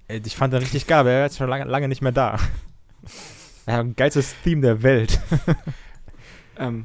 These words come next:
Speaker 1: Ja, also
Speaker 2: apropos
Speaker 1: Aleister
Speaker 2: N X T.
Speaker 1: Black, Hammer.
Speaker 2: Ja, das auf jeden Fall. Ähm, aber auch jemand, der auch gegen Aleister Black gefädet hat und gekämpft hat, ist ein Hideo Itami. Und Hideo Itami kommt jetzt in die Cruiserweight Division.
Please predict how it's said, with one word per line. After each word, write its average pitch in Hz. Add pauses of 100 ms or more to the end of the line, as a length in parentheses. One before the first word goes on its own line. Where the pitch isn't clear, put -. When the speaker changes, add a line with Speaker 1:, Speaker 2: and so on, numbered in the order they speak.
Speaker 1:
Ja, -
also 117
Speaker 2:
apropos 151
Speaker 1:
Aleister 139
Speaker 2:
N 131
X 131
T. 208
Speaker 1:
Black, 214
Hammer. 101 (680)
Speaker 2:
Ja, -
das -
auf 127
jeden 127
Fall. 123
Ähm, 127
aber 131
auch 131
jemand, 151
der 123
auch -
gegen 135
Aleister 135
Black 196 (300)
gefädet 170
hat 151
und 139
gekämpft 123
hat, 143 (320)
ist -
ein 170
Hideo 151
Itami. 170
Und 127
Hideo 143
Itami 147
kommt -
jetzt 175
in 185
die 175
Cruiserweight 165 (520)
Division. 135